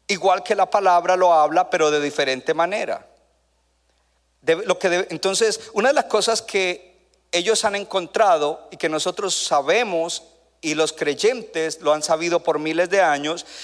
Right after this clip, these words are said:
es que muchos de los problemas que la gente tiene, como adicciones, desórdenes de comer, ya sea glotonería o bulimia o, o anorexia,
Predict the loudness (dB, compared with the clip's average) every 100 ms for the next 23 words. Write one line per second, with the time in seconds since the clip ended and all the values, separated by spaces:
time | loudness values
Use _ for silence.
0 | -18 -4 0 0 -2 -6 -8 -16 _ _
1 | _ -8 -4 -4 -2 -4 -4 -4 -2 -2
2 | 0 -2 0 0 0 -2 -4 -8 -6 0
3 | 0 0 -4 -4 -6 -4 -4 -4 -8 -12
4 | _ _ _ -8 0 2 2 2 0 -2
5 | -4 -4 0 2 2 0 -4 -10 -14 _
6 | _ _ _ _ -2 0 2 0 0 -2
7 | -2 -4 -2 -4 0 0 0 0 -2 0
8 | 0 0 -2 -2 -2 -6 -6 0 4 4
9 | 4 0 -4 -2 -4 -4 0 2 4 2
10 | 2 0 -2 -6 -16 -18 -12 -8 -8 -4
11 | 0 0 0 0 -2 -2 -4